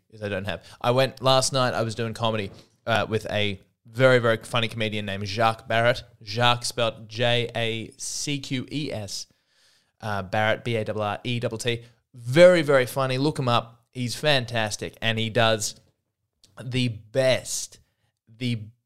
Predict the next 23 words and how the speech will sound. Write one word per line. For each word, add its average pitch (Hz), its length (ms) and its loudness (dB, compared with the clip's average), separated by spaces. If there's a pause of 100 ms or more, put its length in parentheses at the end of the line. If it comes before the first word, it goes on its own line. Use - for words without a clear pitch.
(100)
best 156 580 2 (220)
Queensland 147 920 0 (100)
bogan 113 420 2
accent, 101 600 -4
like - 320 -8
country 151 840 -2 (280)
bogan 127 400 4
accent. 113 400 -2
I 117 100 0
love 120 340 2
it 101 120 -4 (400)
so 135 640 0
much. 113 340 -2
He, 120 80 -6 (200)
he 127 120 -4
like, 120 340 -2
I 120 60 -6
don't 139 80 -4
know 131 80 -2
what 117 140 0
he, 113 80 -2
he 110 160 -4
like 117 200 -4